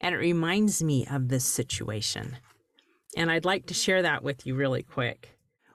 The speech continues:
One Sunday morning at a small southern church, the new pastor called on one of his older deacons to lead in the opening prayer.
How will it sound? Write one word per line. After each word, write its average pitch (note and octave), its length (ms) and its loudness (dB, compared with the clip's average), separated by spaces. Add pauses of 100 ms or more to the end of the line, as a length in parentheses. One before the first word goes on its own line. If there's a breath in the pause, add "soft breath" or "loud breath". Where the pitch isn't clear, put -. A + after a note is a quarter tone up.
One A3 200 4
Sunday C4+ 400 4
morning C#3+ 640 2
at C#3+ 100 0
a D3+ 60 2
small F3+ 440 2
southern E3 440 0
church, - 680 -2
the D#3+ 140 2
new G#3+ 220 6
pastor F3 520 -2
called D3 680 0
on C#3+ 240 0
one D#3+ 160 2
of D3 120 -2
his C#3+ 300 2
older D3 300 4
deacons C#3 640 0
to - 140 -4
lead C#3+ 520 0
in D3 160 4
the C#3+ 180 2
opening C3+ 440 2
prayer. B2+ 480 0